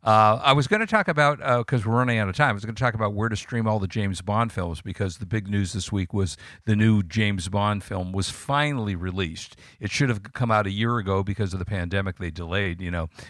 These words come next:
uh, No Time to Die. But, uh, you can get it on streaming services, or you can actually at Amazon. I'm a huge James Bond fan, always has been.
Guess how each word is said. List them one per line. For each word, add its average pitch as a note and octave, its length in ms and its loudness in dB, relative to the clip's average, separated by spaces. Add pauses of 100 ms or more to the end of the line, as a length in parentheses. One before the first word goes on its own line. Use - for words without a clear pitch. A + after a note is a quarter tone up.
(120)
uh, F2+ 160 2
No G#2 240 4
Time G2 320 2
to E2+ 100 -2
Die. F2 440 2 (260)
But, G2 440 2
uh, F#2 280 2
you G#2+ 120 -2
can A2 120 -6
get B2 160 2
it A#2+ 100 2
on G2 140 2
streaming C3 380 -2
services, F#2 580 -4
or D#3 280 0
you C#3+ 200 -2
can F#3+ 340 -2
actually D#3+ 460 -4
at B2+ 160 -4
Amazon. F2+ 680 -2 (260)
I'm C3 140 2
a D#3 60 0
huge B2+ 440 -4
James G#2+ 300 -2
Bond F#2 320 -2
fan, F#2 380 -6
always G#2+ 360 0
has F2 280 -4
been. F2 280 -10